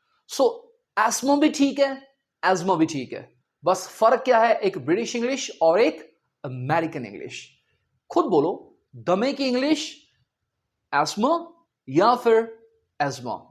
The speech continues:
आओ देखें आगे, इसका सेंटेंस देखें। ये था जी हमारे पास शब्द एएसटीएचएमए, इसका मीनिंग यहां लिख दिया दमा, और ये है asthma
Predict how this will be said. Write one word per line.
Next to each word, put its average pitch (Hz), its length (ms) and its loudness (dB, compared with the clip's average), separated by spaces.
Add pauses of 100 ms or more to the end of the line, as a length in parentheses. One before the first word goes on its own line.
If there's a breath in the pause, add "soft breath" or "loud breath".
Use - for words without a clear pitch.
(720)
आओ 190 160 6
देखें 151 280 0
आगे, 190 440 -2
इसका 156 240 -10
सेंटेंस 180 480 -8
देखें। 233 320 -6 (920)
ये 233 320 2
था 214 60 2
जी 190 120 -4
हमारे 156 260 -2
पास 139 240 -4
शब्द 226 560 -2
एएसटीएचएमए, 175 1300 0
इसका 208 460 -6
मीनिंग 190 380 -6
यहां 170 180 -6
लिख 151 140 -8
दिया 147 180 -4
दमा, 170 600 -2 (460 soft breath)
और 262 580 2
ये 165 160 -2
है 190 420 -6 (320)
asthma 226 460 0